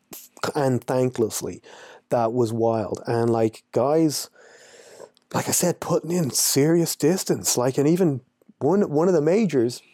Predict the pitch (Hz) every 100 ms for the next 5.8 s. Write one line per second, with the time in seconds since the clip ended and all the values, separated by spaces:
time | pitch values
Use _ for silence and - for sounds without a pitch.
0 | _ _ _ - _ - 135 135 139 151
1 | 143 156 147 131 - _ _ _ _ _
2 | - 175 185 147 120 107 - - 160 160
3 | 151 147 131 135 127 117 - 131 123 120
4 | 117 113 117 127 127 127 117 113 - 120
5 | 113 - 117 104 - - - -